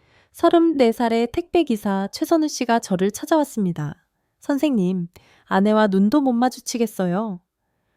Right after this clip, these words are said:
혹시 저는 이제 남자로서 끝난 걸까요?" 라고 하셨습니다. 예전엔 아무렇지 않던 것이 이제는 마음은 원하지만 몸이 따라주지 않는다는 말이었습니다.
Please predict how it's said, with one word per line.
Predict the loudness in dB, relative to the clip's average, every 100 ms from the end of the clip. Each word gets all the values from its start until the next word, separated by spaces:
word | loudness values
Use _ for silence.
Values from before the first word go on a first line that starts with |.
| _
혹시 | -8 -4 -2 -2 0
저는 | 0 0 0
이제 | -2 -2 -2
남자로서 | 0 0 0 -2 -4
끝난 | -4 -2 -2 -2 -2
걸까요?" | -2 -2 -2 -2 -2 -2 -6 -6
라고 | -4 -2 -2
하셨습니다. | -2 -4 -4 -4 -4 -6 -12 _ _ _ _ _ _ _ _ _
예전엔 | -2 2 2 0 -2
아무렇지 | 0 0 0 -2 -4
않던 | -4 -2 -2
것이 | -2 -4 -6 -8 -12 _ _ -6
이제는 | -2 0 0 -2 -4 -10 _
마음은 | -2 2 2 2 0
원하지만 | 0 0 -2 -4 -4 -2 -2
몸이 | 0 0 0 -2
따라주지 | -2 -2 -4 -6
않는다는 | -4 -2 -2 -2 -2 -2
말이었습니다. | -2 -4 -4 -4 -4 -4 -8 -10